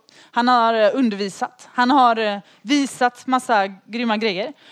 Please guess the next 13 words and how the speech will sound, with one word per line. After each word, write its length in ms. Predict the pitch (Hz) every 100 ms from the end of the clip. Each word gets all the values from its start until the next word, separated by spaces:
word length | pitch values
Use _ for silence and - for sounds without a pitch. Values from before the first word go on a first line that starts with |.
| -
Och 100 | 208
folk 200 | 302 285
börjar 200 | 339 311
så 100 | 294
här 60 | 269
fatta, 380 | 294 - 285
det 320 | 247 262 302 349
är 80 |
något 160 | 311 262
speciellt 640 | - 247 - 339 247 -
med 140 | 226 233
Jesus. 500 | 214 - 233 - - -
Hmm, 240 | 294 190